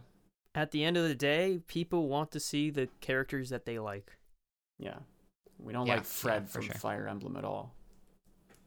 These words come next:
Speaker 3: And if they don't get the characters they like, then someone was wrong.
Speaker 1: Exactly.
Speaker 2: Right,
Speaker 3: Yeah.
Speaker 2: right.
Speaker 1: Then they ruin the game.
Speaker 2: For
Speaker 3: Yeah.
Speaker 2: example, Bayonetta.
Speaker 1: Ugh.
Speaker 2: Um,
Speaker 3: So,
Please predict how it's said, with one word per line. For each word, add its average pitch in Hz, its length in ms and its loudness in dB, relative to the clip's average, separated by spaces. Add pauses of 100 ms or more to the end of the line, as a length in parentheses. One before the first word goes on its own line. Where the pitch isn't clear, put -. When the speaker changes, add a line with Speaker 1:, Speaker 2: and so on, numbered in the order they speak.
(120)
Speaker 3:
And 113 120 0
if 110 80 -2
they 113 80 4
don't 113 180 2
get 123 120 0
the 110 60 -2
characters 107 440 0
they 101 140 -4
like, 98 400 -4
then 95 280 -4
someone 98 380 -6
was 101 160 -10
wrong. 101 400 -8 (720)
Speaker 1:
Exactly. 113 560 -4 (960)
Speaker 2:
Right, 107 240 0
Speaker 3:
Yeah. - 60 -14 (200)
Speaker 2:
right. 101 240 -6 (220)
Speaker 1:
Then 135 160 -2
they 135 120 4
ruin 131 500 2
the 123 80 0
game. 107 480 -2 (1300)
Speaker 2:
For 135 160 2
Speaker 3:
Yeah. 131 80 4
Speaker 2:
example, 135 760 4
Bayonetta. 113 600 2 (1120)
Speaker 1:
Ugh. 135 140 -2 (2250)
Speaker 2:
Um, 127 480 6
Speaker 3:
So, 110 400 6